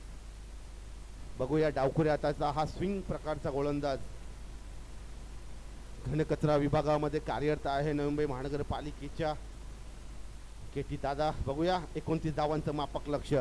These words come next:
समोर आहे फलंदाज बलिराम. अरे please, ब्राईक्स मैदानावर आणू नका.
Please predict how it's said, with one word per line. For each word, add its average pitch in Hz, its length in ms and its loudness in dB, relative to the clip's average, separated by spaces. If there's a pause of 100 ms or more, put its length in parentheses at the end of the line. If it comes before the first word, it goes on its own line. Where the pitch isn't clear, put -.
(420)
समोर 156 280 4
आहे 147 280 0
फलंदाज 160 560 2 (3250)
बलिराम. 151 560 6 (4000)
अरे 185 140 6
please, 190 340 4
ब्राईक्स 180 340 6
मैदानावर 190 440 6
आणू 170 200 6
नका. 196 340 4